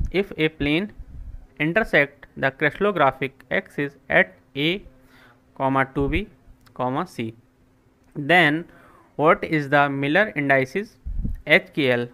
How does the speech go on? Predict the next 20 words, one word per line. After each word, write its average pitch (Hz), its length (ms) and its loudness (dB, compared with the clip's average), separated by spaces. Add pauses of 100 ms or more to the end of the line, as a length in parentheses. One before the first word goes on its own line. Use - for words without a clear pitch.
(140)
of 143 180 0
the 196 100 4 (180)
plane? 110 180 -6 (1700)
ओके, 175 200 -6 (260)
तो 170 180 0
इन 220 440 0
जो, 180 260 2
अ, 147 360 2
इंटरसेक्ट 151 760 2
है, 143 80 -6
अ, 143 280 -2
इंटरसेक्ट 190 440 0
कर 185 180 2
रहे 180 140 4
हैं 131 380 -2
ये 196 180 -6
प्लेन 147 380 -4
जो 147 120 0
है 131 180 2
हमारा 127 380 0